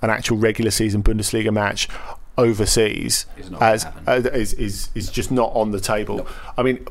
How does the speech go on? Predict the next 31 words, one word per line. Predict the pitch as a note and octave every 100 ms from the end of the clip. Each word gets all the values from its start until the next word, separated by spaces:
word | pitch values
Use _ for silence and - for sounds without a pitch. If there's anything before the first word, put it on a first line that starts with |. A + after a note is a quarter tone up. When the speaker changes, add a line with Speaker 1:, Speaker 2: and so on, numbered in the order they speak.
| - -
Speaker 1:
is, | G#3+ G#3 C#3 C#3
is | C3+
that | C3 C3+ - - - - - B2
due | - C3+ B2+
to, | C3 A#2+ A#2 G#2+ -
uh, | D3 B2+ C3 -
almost | C#3 B2+ -
the | C3+
product | - C3+ C3 -
is | A#2 B2+
weakened | B2+ A2 C3+ C#3 D#3 D#3 D3
without | C#3 C#3 C#3
its | C#3+ D3+ - -
tradition? | - D3+ D3 F3+ F3 - - - - - - - - - -
Speaker 2:
I | C3+
think | D#3+
it's | D#3+ -
due | - B2
to, | C3 A#2+
uh, | A2+ - G2+ F#2+
it's | G#2+
been | A#2 G#2+
asked | A#2 A#2+ A2
and | G#2
it | G2+
was | G2 F#2+
well, | A2 A2 G#2 G2+
you |
know, | G2 F2+
thought | G#2 G2
through, | - A#2+ A#2 A#2